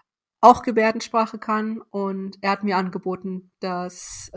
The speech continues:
dass ich mit ihm üben könnte. Ich, ich muss das ja auch üben, was ich da gerade mache. Also so kommt man auch über das Thema Learning an komplett neue Kontakte, an Menschen. Wir hätten uns wahrscheinlich sonst nie kennengelernt oder gesprochen.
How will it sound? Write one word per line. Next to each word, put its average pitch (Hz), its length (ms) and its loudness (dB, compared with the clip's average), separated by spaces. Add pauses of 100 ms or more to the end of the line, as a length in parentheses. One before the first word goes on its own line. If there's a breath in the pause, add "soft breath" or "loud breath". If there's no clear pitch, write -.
dass - 180 -6
ich - 120 -14
mit 190 100 -6
ihm 185 140 -6
üben 165 240 -8
könnte. - 300 -18 (300)
Ich, 151 140 -16 (200)
ich - 200 -14
muss - 140 -6
das 175 160 -8
ja 160 100 -6
auch 139 120 -12
üben, 185 260 -8
was 220 160 -16
ich 180 100 -20
da 165 100 -14
gerade 156 320 -10
mache. 180 340 -12 (580 loud breath)
Also 202 260 -2
so 214 180 2
kommt 294 300 6
man 285 160 4
auch 247 280 2
über 220 240 -2
das 208 180 -2
Thema 214 320 0
Learning 277 680 2 (260)
an 208 760 0 (280)
komplett 247 540 0
neue 240 260 2
Kontakte, 233 520 -4
an 208 120 0
Menschen. 240 680 -4 (460 soft breath)
Wir 190 80 -2
hätten 214 180 -2
uns 220 160 -4
wahrscheinlich 214 400 -2
sonst - 360 -4
nie 247 160 0
kennengelernt 233 600 -2
oder 214 200 -4
gesprochen. 220 720 -6